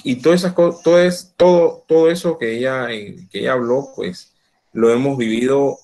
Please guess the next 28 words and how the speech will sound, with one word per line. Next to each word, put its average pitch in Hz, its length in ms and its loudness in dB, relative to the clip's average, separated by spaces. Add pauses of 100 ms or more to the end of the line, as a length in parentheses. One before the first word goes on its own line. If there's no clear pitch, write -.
eh, 101 380 -10
en 101 160 -14
cierta 113 480 -6
medida 101 440 -4
como 90 240 -8
docentes, - 520 -10
¿verdad? 127 300 -6 (580)
Lo 101 120 -2
hemos 110 400 -4
vivido 104 480 -4 (200)
en 98 160 -8
cierta 104 500 -4
medida 98 400 -6
como - 240 -20
docentes. 160 480 -4
Ahí 107 220 0
da 120 420 0
un 110 480 -10
par 110 160 0
de 120 80 0
ideas 127 720 -2 (440)
interesantes 127 1040 -4 (380)
o 101 460 -8
estrategias 127 1040 -4
que 98 100 -8
se 92 140 -10
pueden 101 600 -6
practicar 101 840 -8